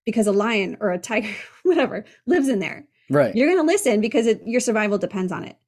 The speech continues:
Speaker 2: Right.
Speaker 1: But then that also means that your mind is open and vulnerable to these also crazy things that people believe.
Speaker 2: Right. And that applies today because you tell your kid to not touch the stove when it's hot.
Speaker 1: Yeah.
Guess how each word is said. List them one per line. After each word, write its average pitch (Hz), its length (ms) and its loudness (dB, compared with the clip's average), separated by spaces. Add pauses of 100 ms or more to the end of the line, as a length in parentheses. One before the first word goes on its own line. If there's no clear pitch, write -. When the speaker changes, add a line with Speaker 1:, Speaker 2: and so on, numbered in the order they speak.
Speaker 2:
Right. 98 300 -2 (100)
Speaker 1:
But 214 140 2
then 269 160 4
that 277 160 2
also 285 280 0
means 202 320 2
that 190 140 0
your 214 100 2
mind 190 280 0
is 180 100 -2
open 202 320 0
and 180 160 -4
vulnerable 180 720 -4 (200)
to 196 180 0
these 185 160 0
also 180 300 -2
crazy 269 360 2
things 165 420 -8
that 170 140 -10
people 180 240 -8
believe. - 460 -8
Speaker 2:
Right. 110 280 -2 (120)
And 185 100 2
that 208 120 6
applies 143 360 -2
today 131 460 -4
because 120 300 -12
you 139 100 -6
tell 143 160 -2
your 139 160 -2
kid 135 280 -4
to 139 80 -8
not 131 280 -6
touch - 280 -6
the 120 80 -12
stove 107 400 -2
when 107 120 -8
it's 104 160 -12
hot. 117 340 -4
Speaker 1:
Yeah. 185 300 -4